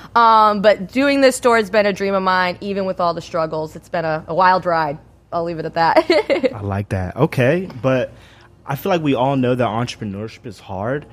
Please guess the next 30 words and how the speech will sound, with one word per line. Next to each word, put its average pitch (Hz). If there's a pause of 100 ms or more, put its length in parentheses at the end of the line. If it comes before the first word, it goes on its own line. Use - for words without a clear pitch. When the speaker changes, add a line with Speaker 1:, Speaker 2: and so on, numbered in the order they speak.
(140)
Speaker 1:
Mm-hmm. 147
Speaker 2:
um, 113
and 107
no 113
one 127
really 117
understa-, 107
understands 117
the 110
behind 107
the 101
scenes. 113
So 101
kind 120
of, 107
can 113
you 107
share 110
with 110
us 101
a 98
little 101
bit 95
about 90
your 90
background, 131
how 117
you 110
got 107
started, 107